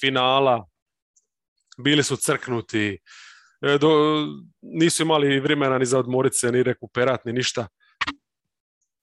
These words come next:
Kroz sezonu su se morali krpat, imali su masu problema s covidom. Ono, mislim da će ova isto donekle, neće biti toliko dramatična, ali da će isto biti takvih večeri di,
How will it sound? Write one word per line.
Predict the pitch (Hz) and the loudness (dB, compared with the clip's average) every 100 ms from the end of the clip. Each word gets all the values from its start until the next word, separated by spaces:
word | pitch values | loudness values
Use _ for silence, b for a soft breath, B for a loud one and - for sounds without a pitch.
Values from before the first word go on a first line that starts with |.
| _ _ _ _ _ _ _ _ _ - - | _ _ _ _ _ _ _ _ _ -8 0
Kroz | 156 | 2
sezonu | - 143 143 160 156 | 2 2 2 2 2
su | - | -2
se | - 127 | -4 0
morali | 135 147 131 | 2 2 2
krpat, | - 147 - 117 131 | 0 -4 -4 -4 -2
imali | 139 120 | 0 0
su | - | -2
masu | 135 127 110 | -4 -4 -6
problema | 120 120 131 131 | -4 -2 0 -2
s | - | -2
covidom. | 143 143 139 151 | -2 0 0 0
Ono, | 190 | 0
mislim | 190 208 190 | 0 0 0
da | 175 | -2
će | 156 180 | 0 0
ova | 196 202 | 2 4
isto | 185 - 165 | 2 0 -4
donekle, | 127 _ 175 175 151 - 143 | -4 _ 0 2 2 2 0
neće | 156 - 147 | 0 0 -2
biti | 165 _ | -2 _
toliko | 180 185 180 | -2 0 0
dramatična, | 147 147 165 - - - 139 | 0 0 0 -2 -6 -2 0
ali | 135 | 0
da | 131 | 0
će | 160 | -2
isto | - 135 | -2 -2
biti | 139 | -2
takvih | - 127 156 107 | -2 -4 -4 -2
večeri | 113 - 123 135 123 | -4 -2 0 0 0
di, | 107 117 - | -2 -4 -6